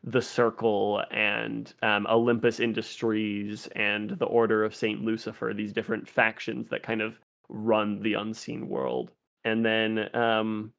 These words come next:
and yeah, and the, just all of the different kind of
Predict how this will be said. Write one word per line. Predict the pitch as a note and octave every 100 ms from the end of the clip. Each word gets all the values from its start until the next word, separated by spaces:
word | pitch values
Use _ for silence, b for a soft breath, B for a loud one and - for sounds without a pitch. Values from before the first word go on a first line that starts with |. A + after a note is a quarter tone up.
| _ _ _
and | A#2 A2 G#2 G#2
yeah, | A2+ G#2+
and | A2
the, | G#2 A2 G#2+ G#2
just | A#2+ A#2 -
all | A#2 A#2 A#2
of | G#2+
the | A#2
different | A#2 - A2+
kind | - A#2
of | A2 G#2